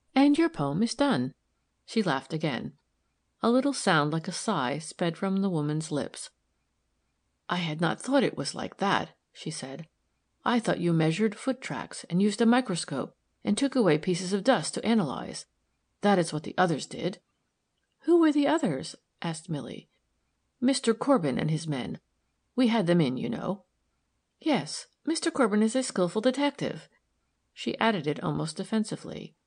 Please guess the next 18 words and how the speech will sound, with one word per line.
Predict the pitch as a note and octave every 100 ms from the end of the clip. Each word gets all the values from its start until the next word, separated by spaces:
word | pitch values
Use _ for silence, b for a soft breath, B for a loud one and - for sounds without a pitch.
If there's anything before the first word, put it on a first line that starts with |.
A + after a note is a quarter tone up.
| _ _ _ _ _ -
"That | G3+ A#3+ C4+
is | C4+ A3+
what | E3
Mister | E3 D#3 F3+
Mason | G#3+ B3 - B2
said. | - - - F#3 _ _ _ _ _
He | - G#3
was | E3
determined | D#3 - A3+ D3 C#3+
to |
have | F3+ G3 D#3+
him, | D3 D3+ D#3 _ _ _ _ _
but | G3 E3+ -
he | -
did | E3 F3
not | F3+ -
find | - C#3 C3+
anything." | F3 E3+ C3+ - -